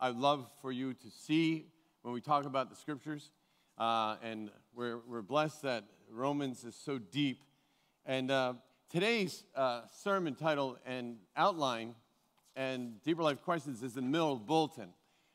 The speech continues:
Uh, we would love it if you would pick up the bulletin. And I noticed that some of you, when you picked up the bulletin, probably one of those "thank you for your service" cards fell out of it. We're not really,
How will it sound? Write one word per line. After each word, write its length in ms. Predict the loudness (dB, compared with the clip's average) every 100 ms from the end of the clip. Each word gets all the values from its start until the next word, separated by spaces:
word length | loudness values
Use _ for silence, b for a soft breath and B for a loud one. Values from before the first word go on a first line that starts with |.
| _
Uh, 400 | 0 2 2 0 -6 -14 _ _ -14
we 380 | -2 2 2 0
would 340 | -6 -10 -2
love 200 | 0 2
it 60 | 0
if 100 | -4
you 80 |
would 180 | -6 -6
pick 140 | -2 0
up 160 | 0
the 80 | -2
bulletin. 640 | -2 0 0 -2 -4 -4 -2
And 200 | -2 -2
I 80 | 0
noticed 320 | 0 0 -2
that 160 | -6
some 180 | -4 -2
of 80 | -2
you, 100 | -2
when 200 | -2 -4
you 80 | -4
picked 240 | -6 -6
up 100 | -6
the 80 | -6
bulletin, 420 | -2 0 0 -6 -8 b b _
probably 260 | 4 6
one 160 | 4 2
of 60 | 2
those 240 | 0 0
"thank 340 | 2 2 2
you 240 | 2 2 0
for 100 | -4
your 120 | -4 -2
service" 380 | 0 0 0
cards 360 | 0 2 2 0
fell 240 | 2 8
out 160 | 10 8
of 100 | 6
it. 140 | -4 -8 -14 -12 -8
We're 140 | -2
not 180 | 2 2 2
really, 280 | 0 0